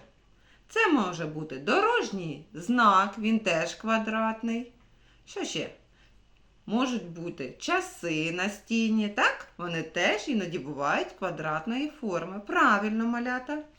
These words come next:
А давайте всі разом повторимо, що це за геометрична фігура. Квадрат. Дітки, а це що за геометрична фігура? Так, це трикутник. Молодці. Якого кольору наш трикутник?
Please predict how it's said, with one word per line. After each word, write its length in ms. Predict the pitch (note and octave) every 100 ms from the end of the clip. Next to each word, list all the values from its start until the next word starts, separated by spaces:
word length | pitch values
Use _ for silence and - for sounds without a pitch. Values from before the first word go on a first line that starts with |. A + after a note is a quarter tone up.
| - - -
А 80 | E3
давайте 360 | F3+ F3+ F3+ E3+
всі 200 | - E3+
разом 380 | D#3+ D#3 A3 B4
повторимо, 760 | G4 G4+ - A3 E3 D3+ D3+ D3+
що 340 | - - G3 F3
це 140 | G#3+
за 100 | C#4
геометрична 720 | E4+ F#4 F4 A#3+ G3 F#3 E3+
фігура. 500 | D#3 F3 D#3 C3+ G#2+ - _ _ _ -
Квадрат. 1300 | C#3 D3+ D3+ G3+ F4+ - - D#3+ E3 G3 G#3 D#3+ - - _ _ -
Дітки, 480 | B3 E4+ - D3+ D#3 -
а 60 | A#4+ B4+
це 120 | G#4
що 180 | A3 F3+
за 120 | F#3
геометрична 640 | F#3+ F#3+ F3 F3+ E3+ E3+
фігура? 460 | E3 F3 D3+ C#3 C#3+ - - - - _
Так, 400 | - B3+ F3+ - -
це 320 | - G#3 E4 C5 - -
трикутник. 1400 | - A3 C#4+ F#4 G4 - - F4+ E4+ C4+ - D3+ C#3+ C#3
Молодці. 960 | F#3 F#3+ F#3 A3 A4+ - - D4+ A3+ A3 - -
Якого 420 | - A#4 A#4+ D4 -
кольору 380 | F3+ D#3 D3+
наш 180 | D#3+ D3+
трикутник? 640 | - D#3+ D#3+ C#3+ C3+ C#3